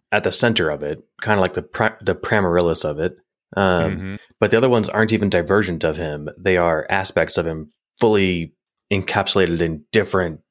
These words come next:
Speaker 1: versions with no shared history.
Speaker 2: Mm-hmm.
Speaker 1: And so that, that changes the game a lot, because they're, they, they, they, they weren't yanked out of bumblefuck Kansas to come here, right?
Speaker 2: Right, yeah.
Speaker 1: But, yeah, we'll,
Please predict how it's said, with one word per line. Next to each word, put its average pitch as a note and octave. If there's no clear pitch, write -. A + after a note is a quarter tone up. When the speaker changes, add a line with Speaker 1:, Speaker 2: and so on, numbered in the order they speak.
Speaker 1:
versions F#2
with F#2+
no F#2
shared E2
history. D#2
Speaker 2:
Mm-hmm. F#2
Speaker 1:
And F2
so F2
that, G#2
that G#2+
changes G#2+
the F#2+
game G2
a E2
lot, E2
because E2
they're, G2
they, A#2
they, B2
they, A2
they G#2+
weren't A2
yanked G#2
out G2
of -
bumblefuck F#2+
Kansas F2+
to -
come G#2+
here, D2+
right? D2+
Speaker 2:
Right, F#2
yeah. E2+
Speaker 1:
But, E2
yeah, F3+
we'll, C#3+